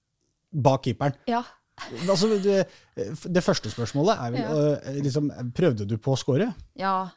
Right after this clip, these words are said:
Speaker 2: jeg var litt skuffet at den ikke havnet mer i krysset.
Speaker 1: Ja.
Speaker 2: Mm.
Speaker 1: Ja, du limte den helt oppi, ja.
Speaker 2: Ja,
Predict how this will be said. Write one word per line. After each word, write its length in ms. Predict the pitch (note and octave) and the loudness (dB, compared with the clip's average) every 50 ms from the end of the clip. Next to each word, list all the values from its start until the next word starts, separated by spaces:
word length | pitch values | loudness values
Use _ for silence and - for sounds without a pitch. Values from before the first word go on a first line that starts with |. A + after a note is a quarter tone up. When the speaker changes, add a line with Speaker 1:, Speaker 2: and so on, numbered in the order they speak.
| _ - | _ -8
Speaker 2:
jeg 100 | G#3+ G#3 | -6 -4
var 100 | G#3 G#3 | -4 -4
litt 140 | G3+ G3+ | -4 -6
skuffet 360 | - - - G3 F#3 - F#3+ F3+ | -10 -10 -10 -10 -8 -8 -8 -8
at 20 | |
den 120 | - F3+ F3 | -8 -10 -8
ikke 160 | F3 F#3 F3+ | -8 -6 -6
havnet 240 | F3+ F3+ F#3 F#3 F3+ | -6 -6 -6 -6 -6
mer 120 | F3 F3 E3+ | -6 -6 -8
i 40 | |
krysset. 460 | E3 - G3 F#3 - - - D#3 D#3 - _ _ _ _ _ _ | -8 -10 -10 -8 -8 -8 -8 -10 -14 -16 _ _ _ _ _ _
Speaker 1:
Ja. 160 | - B2 A#2+ A#2 - - - - | 0 2 2 2 2 -2 -6 -4
Speaker 2:
Mm. 460 | - A#3 A3 G#3+ G3+ A3 - G3 F#3 - - | -2 0 4 4 4 4 4 2 0 0 2
Speaker 1:
Ja, 100 | B2 C3+ D#3 | 2 4 4
du 100 | C#3+ C3+ E3+ | 4 4 4
limte 220 | E3+ E3 C#3 A2 D3 | 6 6 4 4 0
den 60 | D3 - | -2 -2
helt 220 | C3 B2 A#2 A#2 - | -2 -2 -2 0 -2
oppi, 180 | C3+ B2 - E3 | -2 0 0 0
ja. 120 | F3+ D3 - | -2 -2 -2
Speaker 2:
Ja, 160 | - A3+ A3 | 0 0 2